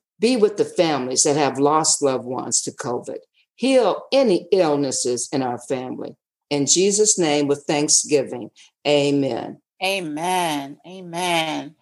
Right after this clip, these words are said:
Speaker 2: Family, trust in your walk with God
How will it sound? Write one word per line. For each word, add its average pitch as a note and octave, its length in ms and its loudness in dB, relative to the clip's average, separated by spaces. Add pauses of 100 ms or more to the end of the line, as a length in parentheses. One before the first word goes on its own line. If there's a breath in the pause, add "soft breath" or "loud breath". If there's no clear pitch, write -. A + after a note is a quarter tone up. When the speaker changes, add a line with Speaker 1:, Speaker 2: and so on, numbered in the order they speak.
(360)
Speaker 2:
Family, C4+ 720 2 (360)
trust - 800 0 (100)
in G3+ 200 -4
your F#3+ 160 -2
walk F3+ 420 2
with F#3 280 -6
God D#3+ 520 0